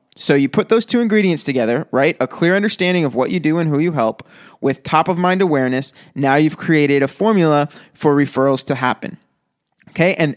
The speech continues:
an email newsletter is probably the single best way to make this happen. And the key here is you create a newsletter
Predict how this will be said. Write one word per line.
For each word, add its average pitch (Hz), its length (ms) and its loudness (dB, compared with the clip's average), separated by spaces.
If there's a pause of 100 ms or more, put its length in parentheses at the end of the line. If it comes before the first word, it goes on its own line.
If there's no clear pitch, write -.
an 143 200 -2
email 208 360 2
newsletter 165 580 2
is 143 320 0 (380)
probably 185 480 2
the 143 100 -2
single 165 320 -2
best 151 380 0
way 147 160 2
to 139 80 0
make 131 240 -2
this 123 120 -6
happen. 104 420 -4 (420)
And 147 280 2
the 143 80 0
key 220 280 0
here 220 200 4
is 160 160 2
you 143 60 2
create 165 360 0
a 202 60 2
newsletter 156 640 2